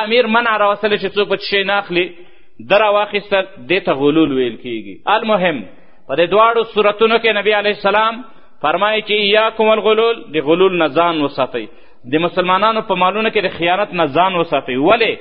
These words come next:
«فإن الغلول خزي یوم القیامة»، ځکه چې د غلول، د خیانت، دا په ورځ د قیامت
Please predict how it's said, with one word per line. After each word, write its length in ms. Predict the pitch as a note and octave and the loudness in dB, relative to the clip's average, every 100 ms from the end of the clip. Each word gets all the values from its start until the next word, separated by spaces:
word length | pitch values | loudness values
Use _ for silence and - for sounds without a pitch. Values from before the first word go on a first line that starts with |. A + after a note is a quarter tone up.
| - - - - - | -12 -20 -20 -18 -8
«فإن 360 | - G3 G#3 | -4 -2 0
الغلول 560 | G#3 F#3+ G3 G3+ A3+ G#3+ G3+ | 0 0 2 4 6 4 2
خزي 480 | - G#3+ A#3 E3 G#3 G3 F#3+ | -2 -4 -4 0 0 0 2
یوم 200 | A#3+ A3+ | 2 2
القیامة»، 640 | G3 - F3 E3 C#3+ A#2 - - - A#2+ | -2 0 0 0 0 -4 -6 -16 -20 -6
ځکه 300 | F3 G#3 A3+ | -2 2 2
چې 140 | G#3 | 2
د 80 | F3 D#3 | 0 2
غلول، 440 | E3+ F3+ G#3+ A#3 A#3 - - - - - | 4 6 6 4 2 -4 -18 -20 -20 -10
د 120 | C3 D#3+ | -4 -4
خیانت، 600 | F3 F3+ F#3+ G#3 A3+ A3+ F#3 - - - C3+ | 0 0 0 0 0 -2 -4 -14 -18 -12 -2
دا 80 | G#3 | 0
په 120 | G#3 G3 | 2 2
ورځ 220 | G3+ A3+ F#3+ | 4 2 0
د 20 | G3 F#3+ | -2 0
قیامت 320 | F#3 G#3 | 0 0